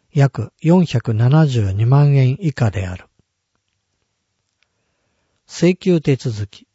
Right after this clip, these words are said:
新たに年金生活者支援給付金を受け取ることができる方には、簡易な請求書、はがきが日本年金機構より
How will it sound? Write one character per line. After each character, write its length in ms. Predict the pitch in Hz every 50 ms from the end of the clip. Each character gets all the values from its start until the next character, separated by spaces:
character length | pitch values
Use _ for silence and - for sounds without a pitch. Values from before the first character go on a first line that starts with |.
| _ _
新 280 | - 170 165 170 160 143
た 140 | - 123 117
に 300 | 110 104 101 101 - _ _
年 240 | 147 143 151 165 170
金 220 | - 190 180 175
生 220 | - - 175 170 156
活 220 | - 165 156 -
者 380 | - - - 117 107 107 - - _
支 180 | - - 147 147
援 180 | 160 170 165
給 220 | - - 170 160 147
付 100 | - -
金 260 | - - 170 156 156 147
を 100 | 147 143
受 160 | 131 - 160
け 40 | 143
取 140 | - 160 139
る 60 | 127
こ 100 | - 127
と 140 | 113 127 120
が 160 | 113 110 107
で 100 | - 123
き 160 | - - 143 123
る 80 | 117
方 300 | - - 110 - - 104
に 140 | 101 98 98
は、 220 | 95 87 90 104 _ _ _ _ _ _ _ _ _ _ _ -
簡 200 | - 156 160 170
易 140 | 170 165
な 260 | 156 156 147 139 147 -
請 240 | - - 156 151 143
求 240 | - - 143 139 127
書、 320 | - - 135 113 117 - _ _ _ _ _ _ _ _
は 160 | - 131 117
が 120 | 123 123
き 300 | - - - - - _ _ _ _ - 143
が 260 | 127 127 113 104 - _ _ _ _ _ _ _ _ -
日 120 | 143 135 123
本 340 | - - 170 165 143 117 113
年 240 | 131 147 160 175
金 240 | - - 185 175 170
機 140 | - - -
構 200 | - 156 139 120
よ 160 | 110 107 98
り 220 | 90 92 95 -